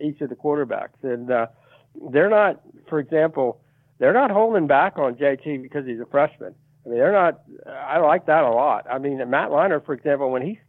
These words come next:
he started, they, uh, as a, uh, at that Auburn game, uh, Norm Chow and Pete, they didn't trust Matt with the whole offense at all. I don't think that's the case with J T. I think they're, you know, I think they're just, and, and they're trusting him to make the tough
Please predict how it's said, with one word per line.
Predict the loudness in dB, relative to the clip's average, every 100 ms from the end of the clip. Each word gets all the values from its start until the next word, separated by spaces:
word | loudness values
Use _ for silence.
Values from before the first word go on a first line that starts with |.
| _
he | -10 -10 -4
started, | 0 2 0 0
they, | 0 0 0
uh, | 0 0 -4 -20 _ _ _ _ -6
as | -4 -2
a, | -2 -4 -6
uh, | -2 -2 -2
at | -4 -2
that | 0 2
Auburn | 2 2 0 0
game, | 0 -2 -10 _ _ _ _ -20 -20 _
uh, | 2 4 4 0
Norm | -2 0 0
Chow | 0 2 4 2
and | 0
Pete, | -4 -4 -8 _ -6
they | -2 -2
didn't | -4 -2
trust | -2 -2 _ _ _ _ _ _ _ _ _ -10
Matt | -2 -2 -2
with | -6 -6
the | -2
whole | 2 2 0
offense | -4 -8 -10 _ -20 -12
at | -6
all. | -2 -2 -4 -12 _ _ _ _ _ _ -4
I | -2
don't | 0
think | -2 -2
that's | -4 -4
the | -4
case | -2 -2 -4
with | -6
J | -4 -4
T. | -4 -4
I | -2
think | -2 -2
they're, | -2 -4 -4
you | -4 -2
know, | 0 0
I | -2
think | 0 -2 0
they're | 0 0 -4
just, | -6 -12 -4
and, | -2 -2 -6 -2
and | -2 2
they're | 0
trusting | 2 2 2 0 0
him | 2 2
to | 4
make | 2 2
the | -10
tough | 0 0